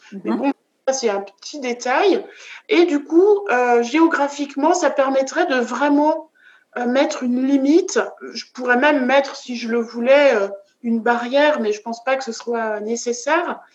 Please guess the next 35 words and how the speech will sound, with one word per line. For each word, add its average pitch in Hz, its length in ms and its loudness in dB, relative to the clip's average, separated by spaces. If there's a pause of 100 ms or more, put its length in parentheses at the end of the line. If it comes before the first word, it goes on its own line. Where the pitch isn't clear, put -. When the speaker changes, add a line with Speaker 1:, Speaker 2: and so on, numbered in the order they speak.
(260)
Speaker 2:
Mais, 277 400 0
euh, 226 460 0 (320)
ça 262 140 -8
veut 247 100 -6
dire 339 220 2
que 302 80 0
les, 247 260 0
les 240 120 -4
personnes 269 440 0
qui - 180 -8
arriveront 277 600 -2 (100)
pour 247 200 -6
la 233 100 0
maison 233 240 -2
d'artistes 254 640 0
avec 233 160 -4
leur 226 140 -2
voiture 240 440 2
ne 285 120 2
passeront 277 460 0
pas 320 140 4
devant 277 300 0
mon 262 160 -4
champ 262 180 -8
de 247 100 -6
vision. 220 400 -10 (240)
Voilà, 214 220 -16
tout 196 140 -20
simplement. 202 500 -14 (240)
Important 269 340 2
parce - 240 -6
que - 80 -20
c'est 226 120 -6
vrai 254 320 -2
que 220 400 -2